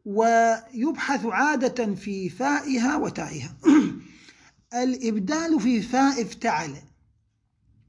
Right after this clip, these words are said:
إذا كانت فاء الافتعال واواً أو ياءً أبدلت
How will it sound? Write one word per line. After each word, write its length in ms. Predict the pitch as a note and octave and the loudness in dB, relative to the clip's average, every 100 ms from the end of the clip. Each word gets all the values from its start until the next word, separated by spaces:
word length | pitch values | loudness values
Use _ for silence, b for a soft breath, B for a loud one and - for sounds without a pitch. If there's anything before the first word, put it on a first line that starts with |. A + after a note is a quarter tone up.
| _ B B B B | _ B B B B
إذا 260 | A3 B3 B3+ | 2 4 4
كانت 380 | C4 E4 E4 | 2 -2 -2
فاء 280 | - C4+ A#3+ | -2 0 0
الافتعال 800 | A3 G#3+ - G#3+ F3+ A3 E3+ D3+ - _ _ _ _ | -2 -4 -4 0 2 2 0 -6 -14 _ _ _ _
واواً 600 | F#3 G3+ C4 D#4 D4+ D4+ | -4 0 2 2 2 2
أو 200 | A#3+ A3+ | 2 0
ياءً 440 | G3+ F#3+ F3 F3 F3+ - B3+ | 2 0 -2 -6 -8 -8 -6
أبدلت 560 | D#4 B3+ C4 A3+ G#3+ | -2 0 2 0 -2